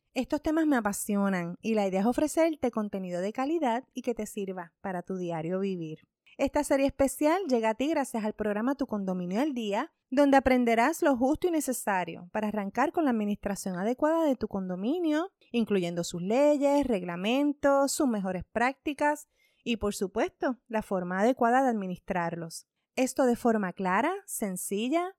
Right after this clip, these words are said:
y en honor a quienes deciden tomar las riendas en pro de su hogar,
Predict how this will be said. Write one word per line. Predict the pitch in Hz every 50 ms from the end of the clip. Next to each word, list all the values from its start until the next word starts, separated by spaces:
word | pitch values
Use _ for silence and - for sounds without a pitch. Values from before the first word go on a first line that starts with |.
| _ _ _ _ _ _ -
y | 233 233 226 226
en | 220 214
honor | 214 220 214 214 214 214 214 220 226 233 233 226 214 202
a | 190 214
quienes | - - 220 208 202 202 185
deciden | 202 214 - - 202 196 202 226 220
tomar | 262 247 254 262 269
las | 277 277 269
riendas | 254 214 208 214 226 240 269 269
en | 262 226 208
pro | - - 196
de | 202 220
su | 233 - - 214
hogar, | 190 185 202 226 269 311 349 381